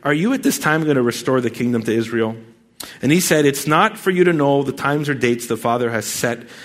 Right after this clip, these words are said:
by his authority, but you will receive power when the Holy Spirit comes on you.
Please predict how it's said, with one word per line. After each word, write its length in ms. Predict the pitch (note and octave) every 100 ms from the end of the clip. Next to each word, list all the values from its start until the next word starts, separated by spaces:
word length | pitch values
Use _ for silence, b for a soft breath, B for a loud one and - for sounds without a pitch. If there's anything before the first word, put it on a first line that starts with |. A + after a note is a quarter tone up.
| B -
by 140 | A2
his 160 | A2+ G#2+
authority, 560 | A2+ A2 G2+ F#2 F2
but 560 | - G#2+ D#3 F3 - C3+
you 120 | C#3+
will 220 | C3+ E3
receive 400 | F#3+ F3 - C#3
power 300 | - A2 A2
when 160 | A2+ A2+
the 80 | A2
Holy 240 | A#2+ A#2+
Spirit 320 | A#2 B2 A2
comes 260 | - C#3 A#2+
on 160 | F#2+ F2+
you. 180 | E2